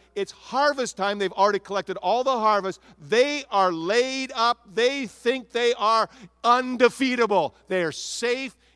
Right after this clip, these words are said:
in the city. But then the Lord says, "See, I have delivered Jericho into your hands, along with its kings and its fighting men."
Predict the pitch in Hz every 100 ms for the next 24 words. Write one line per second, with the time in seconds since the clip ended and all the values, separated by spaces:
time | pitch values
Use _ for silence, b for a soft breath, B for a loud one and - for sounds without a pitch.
0 | _ 202 226 233 226 214 - 240 214 156
1 | 113 b b - 185 147 147 214 226 196
2 | 175 185 254 269 - 196 160 - - -
3 | 269 285 311 311 240 b b b - 196
4 | 208 180 127 - 220 285 269 214 208 233
5 | 196 b b 170 208 180 208 240 240 214
6 | 127 208 220 220 214 214 202 202 208 196
7 | 190 196 185 156 123 B - 180 180 175
8 | 170 151 - 240 277 269 262 190 147 -
9 | 196 226 233 208 185